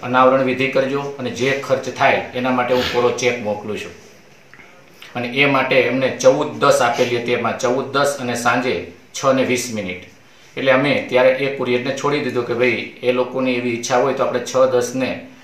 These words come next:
ચૌદ દસ ને છ વાગ્યે જ ખોલશું." એ દરમિયાન રવિવારે ગામમાં જતા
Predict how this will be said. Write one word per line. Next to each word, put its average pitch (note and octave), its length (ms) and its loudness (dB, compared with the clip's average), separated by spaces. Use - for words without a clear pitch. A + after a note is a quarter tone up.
ચૌદ C3+ 380 4
દસ - 180 4
ને C3 180 -2
છ - 20 -2
વાગ્યે A#2 360 2
જ A2 100 -8
ખોલશું." G#2+ 440 -6
એ C#3+ 180 -2
દરમિયાન C#3 440 0
રવિવારે B2 600 2
ગામમાં B2+ 400 2
જતા B2+ 460 2